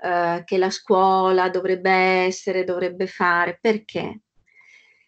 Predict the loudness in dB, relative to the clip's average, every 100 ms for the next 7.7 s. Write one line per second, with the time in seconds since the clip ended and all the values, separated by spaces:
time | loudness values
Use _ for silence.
0 | _ -2 -2 0 0 0 -2 -6 -8 -6
1 | -4 -2 0 0 0 0 -2 -2 2 2
2 | 2 -2 -4 -4 -4 -4 -2 0 0 0
3 | -2 -2 -4 -8 -8 -6 -4 -4 -2 0
4 | 0 0 -4 -2 -2 0 -2 -2 -4 -2
5 | -2 -4 -8 -12 -12 -18 -6 -2 0 2
6 | 4 4 6 6 6 2 4 2 0 0
7 | 0 2 2 0 -4 -4 -6